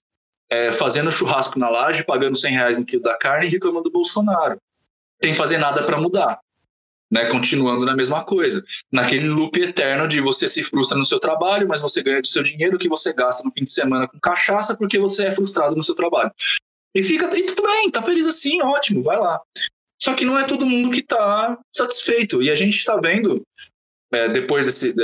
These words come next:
é, eu tô vendo, depois desse meu trabalho aí de educação mágica, que existe uma crescente de pessoas que tão ficando insatisfeitas e não sabem pra onde ir,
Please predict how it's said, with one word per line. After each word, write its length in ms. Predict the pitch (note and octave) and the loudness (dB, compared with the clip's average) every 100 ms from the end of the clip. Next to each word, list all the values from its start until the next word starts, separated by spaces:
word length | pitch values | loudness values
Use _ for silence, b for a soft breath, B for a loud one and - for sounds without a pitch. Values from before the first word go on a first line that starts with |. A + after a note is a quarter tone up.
| G#2+ | 0
é, 280 | G#2 F#2+ C3+ | 0 2 2
eu 140 | D3 | 2
tô 100 | G2 | 0
vendo, 220 | G2 F#2 - | 0 -2 -4
depois 320 | G2 C3 C3 | -4 0 0
desse 220 | B2 - | 2 0
meu 100 | A2 | -2
trabalho 460 | G#2+ G#2 G#2 G2+ G2+ | -2 0 2 0 2
aí 280 | G#2 A#2+ B2 _ _ _ _ _ _ _ _ | 0 0 -4 _ _ _ _ _ _ _ _
de 100 | G#2 | -2
educação 400 | G#2+ G#2 F#2+ G2+ | 0 0 -2 -2
mágica, 480 | F#2+ C3 G3+ - - | 0 0 0 0 -2
que 140 | - | 0
existe 280 | F3 D#3+ E3+ | 0 0 0
uma 180 | G#3 G3+ | 0 -2
crescente 880 | - A#3+ B3+ - - G3 D#4 - C#3 | -2 -2 0 0 0 0 0 -2 -2
de 120 | C3 | -2
pessoas 800 | C#3+ B2+ - C#3+ A3 G2+ - - _ _ _ - | -2 0 0 0 0 0 -2 -4 _ _ _ -4
que 100 | E3 | -2
tão 160 | E3 F3 | 0 0
ficando 340 | F#3+ F#3+ D#3 | 0 0 0
insatisfeitas 800 | C#3+ D3 - - C3+ A2 G2 G2 | 0 0 0 0 2 0 0 0
e 40 | C#3+ | 0
não 100 | E3 | 0
sabem 280 | E3 D#3+ D#3+ | 0 0 0
pra 200 | E3 D#3+ | 0 0
onde 360 | E3 D#3+ F#3+ | 0 0 2
ir, 300 | G#3+ D3 D3 | 2 2 -2